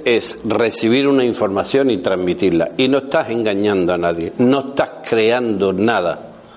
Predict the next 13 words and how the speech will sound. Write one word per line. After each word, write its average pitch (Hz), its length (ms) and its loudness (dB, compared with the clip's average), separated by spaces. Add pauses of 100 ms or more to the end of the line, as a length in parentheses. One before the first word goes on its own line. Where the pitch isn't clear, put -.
(560)
Sencillamente 147 920 2
te 110 100 2
pone 120 260 2
a 120 60 2
disposición 110 800 0 (1400)
de 139 180 4
unas 143 220 4
entidades, 131 920 2 (580)
por 110 160 0
llamarlo 113 420 2
de 107 80 2
alguna 101 300 2
manera, 139 440 2